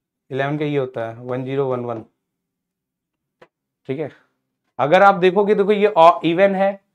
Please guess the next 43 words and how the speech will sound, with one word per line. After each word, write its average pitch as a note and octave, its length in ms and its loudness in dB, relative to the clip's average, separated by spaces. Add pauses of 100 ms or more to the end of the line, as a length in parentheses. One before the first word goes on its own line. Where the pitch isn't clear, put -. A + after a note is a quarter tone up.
(300)
तो C#3 60 -4
ये C3+ 60 -4
पीछे D#3+ 340 -4
ज़ीरो D#3 340 -2
होगा, D#3 360 -2
इवन C#3 240 -4
ही D#3 60 -2
होगा, D3+ 180 -2
ये D3 280 -2
ऑड E3 240 6
है F3+ 100 -2
तो F3 140 -10
पीछे D3 260 -8
देखो C#3+ 180 -2 (120)
ऑड C3 200 2
आ C3 80 -2
गया, C3+ 140 -4
ये C3+ 140 -4
वन D3+ 280 0
है D#3+ 120 -4
तो D3+ 100 -12
पीछे C3+ 260 -10
भी B2 140 -8
ऑड A2+ 220 -6
आ A2 40 -8
गया, A#2 140 -14 (500)
सिक्सटी D#3+ 220 -6
सेवन F#3 220 -2 (120)
ऑड E3 180 6
है, F#3 280 -4
यहाँ C3 160 -4
पर C#3 140 -6
भी D3 140 -6
ऑड A#2+ 180 -6
आ A2+ 60 -12
गया। A#2+ 200 -18 (840)
और E3+ 160 4
कोई G3 160 2
डेसिमल G3 400 0
नंबर G3 260 0
का G3+ 160 0
निकालना F#3 420 -2
है? A3 120 -6